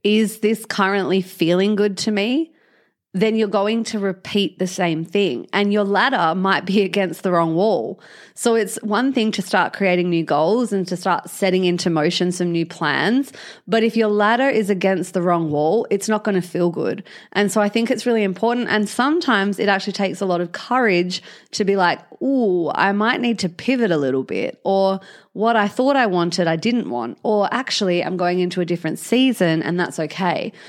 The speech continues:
So really, really, <laughs> the reflection here or the, the takeaway here is reflect on twenty twenty-three. What is working? What is not? How are you feeling? What lit you up?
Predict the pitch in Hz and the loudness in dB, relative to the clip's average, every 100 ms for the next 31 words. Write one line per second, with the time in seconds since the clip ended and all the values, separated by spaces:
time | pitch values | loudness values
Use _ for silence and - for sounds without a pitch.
0 | - - - 233 226 - 196 214 254 277 | -20 -12 -2 0 0 -2 -4 0 2 2
1 | 285 220 185 196 262 - - 180 170 170 | 2 2 2 2 0 -2 -6 -10 -6 -6
2 | 185 - _ 190 190 185 226 226 - 226 | -8 -14 _ 0 2 2 0 2 2 2
3 | 220 180 190 233 175 185 170 180 - - | 2 2 2 2 2 2 0 -2 -6 -6
4 | 175 175 165 - 202 202 190 170 180 165 | -2 -2 -4 -2 0 2 2 2 2 2
5 | 170 - 180 180 - - - _ - 180 | 0 2 0 -2 -10 -20 -20 _ -4 -2
6 | 208 - 226 233 - 208 208 196 196 185 | -2 0 0 0 -2 0 0 0 2 2
7 | 180 180 175 170 165 139 120 - - - | 2 0 0 0 -2 0 -2 -6 -20 -20
8 | _ 185 240 269 208 185 180 - 85 - | _ 0 2 2 2 2 2 -4 -8 -14
9 | _ _ 208 233 240 208 190 170 - - | _ _ 0 2 2 2 2 0 -4 -14
10 | - _ - 233 262 269 247 - 196 185 | -16 _ -2 0 2 0 0 0 2 2
11 | 143 208 190 226 240 247 233 220 - 196 | 0 -4 0 0 2 -2 -2 -2 0 2
12 | 185 - | 0 -2